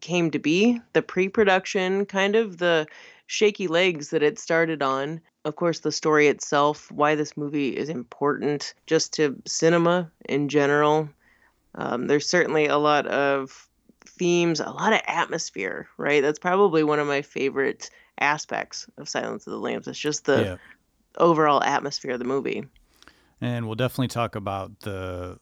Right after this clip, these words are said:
Speaker 2: you know, a little bit of controversy surrounding the film when it came out, uh, and surrounding one of the characters in the film. Uh, we'll talk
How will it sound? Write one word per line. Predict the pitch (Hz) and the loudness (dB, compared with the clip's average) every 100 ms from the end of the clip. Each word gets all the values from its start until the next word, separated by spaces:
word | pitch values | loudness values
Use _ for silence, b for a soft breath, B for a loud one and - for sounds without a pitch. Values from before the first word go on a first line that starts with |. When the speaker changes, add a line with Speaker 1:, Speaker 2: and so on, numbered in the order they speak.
| _ | _
Speaker 2:
you | 98 | -14
know, | 90 | -12
a | 90 | -12
little | 104 104 | -10 -8
bit | 101 | -10
of | 98 | -8
controversy | 101 95 95 98 - 101 | -10 -8 -10 -10 -8 -8
surrounding | - 107 98 101 101 | -8 -8 -6 -6 -6
the | 98 | -8
film | - 104 101 101 | -10 -8 -8 -8
when | 98 | -8
it | 95 | -10
came | - 101 98 | -12 -10 -8
out, | 98 95 98 90 - - b b b b b - | -6 -6 -8 -10 -14 -14 b b b b b -16
uh, | 90 87 | -14 -14
and | 87 87 | -14 -10
surrounding | - 101 92 90 | -10 -8 -10 -10
one | 90 90 | -10 -12
of | |
the | 85 | -14
characters | - 98 92 87 98 92 | -14 -12 -12 -12 -14 -12
in | 95 | -14
the | 92 | -14
film. | - 98 98 95 92 87 b b b | -12 -10 -8 -8 -10 -12 b b b
Uh, | - 87 | -16 -14
we'll | 85 90 | -14 -14
talk | - 101 92 - | -8 -6 -8 -12